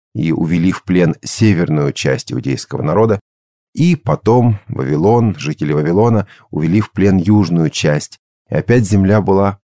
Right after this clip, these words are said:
опустошена. Вскоре, правда, через семьдесят лет вавилонского пленения произошло возвращение иудеев. Это было не полное возвращение, но все-таки возвращение,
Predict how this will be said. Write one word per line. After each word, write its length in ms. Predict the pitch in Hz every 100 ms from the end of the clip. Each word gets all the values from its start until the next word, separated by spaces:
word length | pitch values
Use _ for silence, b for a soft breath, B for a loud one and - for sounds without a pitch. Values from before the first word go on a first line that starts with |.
| _
опустошена. 880 | - - 104 - 98 107 92 78 65 - _ _ _ _ _ _ _
Вскоре, 640 | - - 147 160 151 127 110 -
правда, 460 | 113 117 107 113
через 360 | 104 92 82 -
семьдесят 640 | - 123 117 101 - 87
лет 220 | 101 113
вавилонского 640 | 104 85 98 104 - 92 78
пленения 680 | 85 87 107 113 107 92 - _
произошло 440 | - 78 80 - 113
возвращение 800 | 104 95 101 - 113 98 85 78
иудеев. 540 | 80 85 123 120 - _ _ _ _ -
Это 240 | 120 - 92
было 180 | 107
не 120 | 104 104
полное 480 | - 131 139 120
возвращение, 640 | 110 101 107 104 - 110 92
но 100 | 92
все-таки 460 | - 127 127 -
возвращение, 840 | 117 104 104 110 - 107 78 65